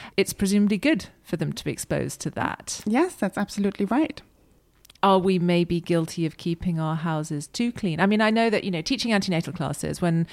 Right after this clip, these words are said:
Speaker 1: people have their babies, I think it is kind of normal etiquette to wash your hands before you handle a newborn baby. And that's not because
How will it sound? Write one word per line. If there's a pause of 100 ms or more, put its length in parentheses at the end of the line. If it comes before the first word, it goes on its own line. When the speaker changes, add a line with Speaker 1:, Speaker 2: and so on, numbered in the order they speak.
(380)
Speaker 1:
people
have
their
babies,
I
think
it
is
kind
of
normal
etiquette
to
wash
your
hands
before
you
handle
a
newborn
baby.
And
that's
not
because